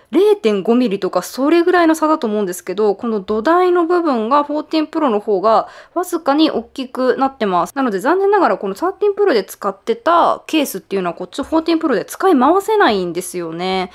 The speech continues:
まあ、こればっかりはもうカメラ性能上がってるし、しょうがないのかなっていうところですかね。はい。で、電源側の側面がこんな感じですね。こっちがfourteen Proで、こっちが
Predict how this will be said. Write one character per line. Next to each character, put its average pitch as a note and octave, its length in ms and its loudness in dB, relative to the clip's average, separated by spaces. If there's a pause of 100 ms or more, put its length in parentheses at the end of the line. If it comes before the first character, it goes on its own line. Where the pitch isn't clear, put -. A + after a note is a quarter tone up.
(260)
ま B3 80 0
あ、 - 20 -2
こ B3 160 -4
れ D4 80 0
ば E4 120 2
っ E4+ 60 -20
か F#4+ 140 0
り C#4 80 2
は F3 220 2
も F#3+ 140 -8
う - 20 -20
カ - 120 -10
メ A3+ 120 -4
ラ C#4 120 0
性 D#4 200 0
能 G#3 100 0
上 E3+ 180 0
が G3+ 100 2
っ G#3+ 100 -4
て G3 160 -6
る B3 80 -2
し、 E3+ 240 -6
し - 100 -8
ょ G#3+ 80 -2
う - 20 -2
が A#3+ 140 2
な C#4 140 2
い C4+ 40 0
の G3 120 -2
か D3+ 160 -8
な F3 160 -2
っ F3+ 80 -14
て - 100 -14
い C#3+ 60 -10
う B2 80 -12
と E3 100 -12
こ F3 160 -10
ろ E3+ 180 -8
で - 140 -16
す - 100 -20
か - 120 -16
ね。 G3 320 -6 (400)
は D4+ 140 -6
い。 C4+ 140 -12
で、 C4+ 120 -6
電 D4 260 -4
源 E4+ 260 -2
側 D#4+ 200 2
の D4 100 -4
側 D4 300 -10
面 C#4 260 -4
が - 320 -4
こ G3+ 160 -10
ん G3 60 -6
な F#3+ 100 -4
感 G3+ 280 -6
じ G#3 320 -4
で G#3+ 100 -4
す - 160 -14
ね。 F#3+ 240 -6
こ D4+ 140 -10
っ - 100 -20
ち E4+ 180 -4
が F#3 380 0
fourteen G#3 420 -8
Pro F#3 240 -6
で、 C4+ 160 -2
こ D4 140 -12
っ - 40 -16
ち D#4+ 140 -6
が - 160 0